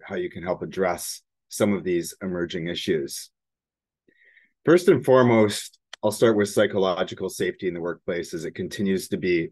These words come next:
a pressing concern. Ensuring that employees feel safe and comfortable to disclose any health conditions or disabilities that they may have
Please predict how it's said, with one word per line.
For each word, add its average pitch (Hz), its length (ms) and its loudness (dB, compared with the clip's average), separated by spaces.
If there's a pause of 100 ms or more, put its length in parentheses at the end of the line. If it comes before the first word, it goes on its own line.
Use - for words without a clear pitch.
a 104 60 -12
pressing 101 560 -2
concern. 87 680 -6 (760)
Ensuring 135 440 4
that 135 160 4
employees 110 500 4
feel 98 220 0
safe 113 460 0
and 95 120 -4
comfortable 98 720 -2 (240)
to - 80 -12
disclose 98 640 -2 (120)
any 104 280 -4
health 98 300 -8
conditions 92 600 -4
or 90 80 -2
disabilities 90 680 -4
that 87 160 -4
they 92 60 -4
may 87 160 -8
have 87 360 -4